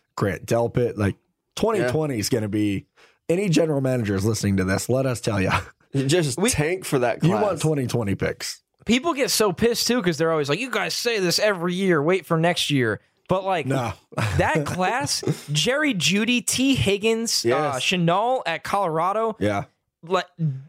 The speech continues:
Speaker 3: it's in, the wide receiver class is insane.
Speaker 1: Let me
Speaker 3: The
Speaker 1: tell you.
Speaker 3: running backs,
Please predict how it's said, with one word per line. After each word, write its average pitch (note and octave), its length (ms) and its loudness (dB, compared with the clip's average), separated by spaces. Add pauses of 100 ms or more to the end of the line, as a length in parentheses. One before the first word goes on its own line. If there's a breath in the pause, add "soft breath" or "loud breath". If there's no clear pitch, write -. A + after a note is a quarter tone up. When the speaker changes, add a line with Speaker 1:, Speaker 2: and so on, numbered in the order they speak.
(140)
Speaker 3:
it's A3 180 0
in, G#3 160 -2
the G3 100 0
wide A3 200 0
receiver G3+ 340 0
class D#3 240 0
is - 60 -4
insane. B2 500 0
Speaker 1:
Let C#3+ 100 0
me D#3 100 -2
Speaker 3:
The C#3+ 100 -4
Speaker 1:
tell - 60 0
you. F#3 40 2
Speaker 3:
running A3+ 220 -2
backs, C#3 400 -2